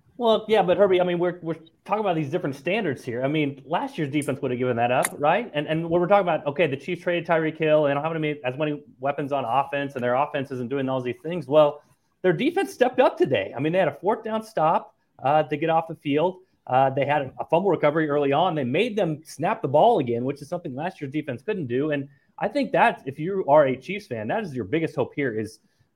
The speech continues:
the Bills are kind of what they are right now. They're the best team in the N F L. They're really, really good, but it seems to me like they're sort of –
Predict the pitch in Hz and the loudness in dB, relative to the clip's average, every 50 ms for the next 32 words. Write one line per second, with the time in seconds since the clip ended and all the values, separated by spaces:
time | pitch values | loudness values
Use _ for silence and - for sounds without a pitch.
0 | _ - 143 131 - 226 277 294 302 233 202 - 214 208 170 147 160 170 - 123 | _ -10 -8 2 8 10 10 10 10 8 2 0 2 2 4 6 4 4 4 4
1 | 113 123 139 127 107 95 90 90 85 95 120 147 151 165 165 233 254 254 - 240 | 4 4 6 4 4 2 -2 -6 -8 -4 -4 -2 -2 -2 -4 -4 -4 -4 -4 -4
2 | 220 214 196 185 175 165 165 - - 139 139 139 135 139 - 98 92 95 101 - | -2 -2 -2 -4 -4 -6 -8 -8 -8 -6 -4 -4 -4 -4 -6 -8 -6 -6 -8 -10
3 | _ _ - 127 117 107 143 208 240 220 185 175 151 123 107 107 156 175 147 139 | _ _ -2 -2 0 4 4 6 6 6 4 2 0 0 0 0 0 2 2 2
4 | 143 135 - 139 143 151 151 - - 254 262 262 - 139 156 214 196 135 120 - | 0 0 0 0 0 0 -2 -6 -6 -6 -6 -6 -6 -4 -4 -2 -2 -2 -4 -4
5 | 185 208 240 - - 208 180 139 117 110 | -4 -4 -4 -2 -2 -2 0 0 -2 -4